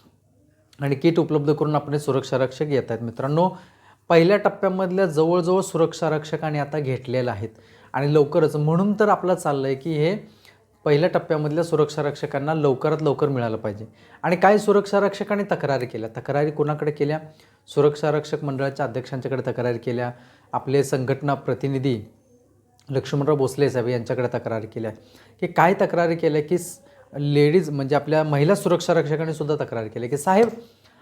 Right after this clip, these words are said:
आमची रविवारी सुट्टी असते हो <clears throat> आणि आमची जनरल शिप असते, मग आम्ही यायचं कधी आणि ते किट कधी घ्यायचं आणि ते फॉर्म,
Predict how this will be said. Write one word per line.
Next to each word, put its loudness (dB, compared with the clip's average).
आमची 2
रविवारी 8
सुट्टी 0
असते 2
हो 0
<clears throat> -8
आणि -6
आमची -6
जनरल 6
शिप -2
असते, -4
मग 0
आम्ही 4
यायचं 4
कधी 4
आणि 2
ते 4
किट 0
कधी 6
घ्यायचं 4
आणि 0
ते 4
फॉर्म, 0